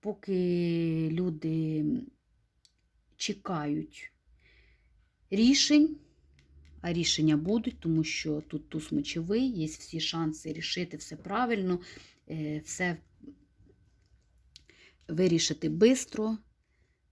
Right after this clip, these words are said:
Поки ми чекаємо. Нічого в нас не остається робити, як очікувати, тому що війна — це нестабільність.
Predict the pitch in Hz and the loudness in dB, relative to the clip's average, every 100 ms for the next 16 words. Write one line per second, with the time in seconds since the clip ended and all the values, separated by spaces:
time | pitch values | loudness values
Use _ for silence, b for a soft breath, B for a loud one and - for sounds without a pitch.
0 | _ _ _ - - _ _ _ _ _ | _ _ _ -20 -20 _ _ _ _ _
1 | _ _ _ _ _ - 311 311 190 214 | _ _ _ _ _ -2 0 2 4 2
2 | - - - 139 143 156 160 165 _ _ | 0 -6 -10 -8 -6 -6 -8 -10 _ _
3 | _ _ _ _ _ 196 202 262 269 220 | _ _ _ _ _ -6 0 2 4 4
4 | 214 214 208 190 - 185 214 214 185 170 | 2 0 -2 -2 -2 0 0 0 -4 -2
5 | 170 226 233 165 160 170 - 208 - 151 | 0 0 0 -2 -4 -8 -8 -10 -8 -8
6 | 151 - 165 196 - - 160 170 190 208 | -8 -4 -2 -2 -2 -4 -2 0 0 -4
7 | - 165 185 - 165 156 160 156 160 - | -4 -4 -4 -6 -10 -6 -4 -4 -4 -10
8 | - | -16